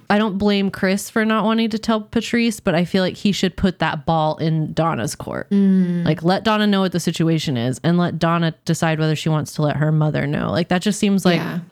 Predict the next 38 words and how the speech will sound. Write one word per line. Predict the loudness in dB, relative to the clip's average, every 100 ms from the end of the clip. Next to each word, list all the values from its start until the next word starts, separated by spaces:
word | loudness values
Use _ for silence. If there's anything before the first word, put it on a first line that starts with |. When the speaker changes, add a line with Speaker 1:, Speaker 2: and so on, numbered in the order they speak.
| _
Speaker 1:
something | -2 0 2 2 0
Donna | 0 0 2 0
should | 0 0
have. | 2 2 2
Speaker 2:
It | 2 4
would | 2
be | 2 0
such | -2 -2 -2 0 -6 0
bullshit | 0 2 0 -2
if | -4
something | -2 0 2 0
happened | 0 0 -2 -4
to |
Patrice | -4 -4 -2 -2 -2 -2
and | 2 4
then | 4 4 4
Donna | 2 0
found | 0 0 0
out | -4
that | -6
Chris | -2 -2 2
knew | 4 4
it | 0
was | -2 0
a |
possibility. | -2 -2 -4 -6 -6 -10 -16 -2
Speaker 1:
Yes. | 0 2 2 0 -6 -2
Yeah, | 0 0 -2
exactly. | -4 -2 -6 -8 -8 -8 -12 _ _ -2
Speaker 2:
Donna, | 0 2 2 0 0 2
meanwhile, | 2 2 2 0 0 0 2 0 0
<laughs> | -2 0
is | 2 0
on | 0
a | 0
date. | 0 2 4 4 4 2 0 -2
Speaker 1:
<sighs> | -8 -10 -10 -10 -10 -10 -10
She, | -4 -2 0 0 0 -2